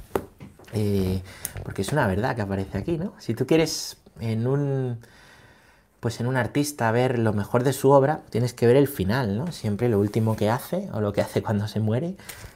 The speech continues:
es como el culmen, ¿no? El culmen de, de, pues de, de su vida, ¿no? Pues de igual manera el culmen de la obra de Dios es más allá que el hombre, la mujer, ¿no? Según este relato, ¿vale? La, la obra maestra, ¿no?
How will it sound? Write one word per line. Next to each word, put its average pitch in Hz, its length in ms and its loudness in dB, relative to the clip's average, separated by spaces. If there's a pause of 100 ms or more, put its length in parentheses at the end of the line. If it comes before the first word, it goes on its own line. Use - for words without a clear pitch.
(120)
es 101 120 -10
como 117 280 0
el 92 160 0
culmen, 98 540 0
¿no? 165 140 -6
El 98 200 -12
culmen 101 520 -2
de, 95 160 -8
de, 92 240 -10 (720)
pues - 180 -10
de, 95 300 -4
de 92 80 -6
su 95 180 -6
vida, 95 340 2
¿no? 151 220 -8
Pues 104 160 -10
de 104 80 -2
igual 113 220 0
manera 131 320 0
el 117 180 2
culmen 143 480 6
de 110 80 2
la 110 140 4
obra 120 160 2
de 113 120 2
Dios 151 320 0
es 151 220 -4 (600)
más 120 220 -6
allá 156 200 2
que 127 80 4
el 127 60 6
hombre, 117 260 2
la 95 100 0
mujer, 98 400 -2
¿no? 170 160 -8 (120)
Según 110 280 -4
este 117 240 -4
relato, 104 420 -2 (160)
¿vale? 139 200 -6
La, 101 260 -6 (540)
la 101 180 -2
obra 120 220 0
maestra, 110 560 -4
¿no? 196 100 -6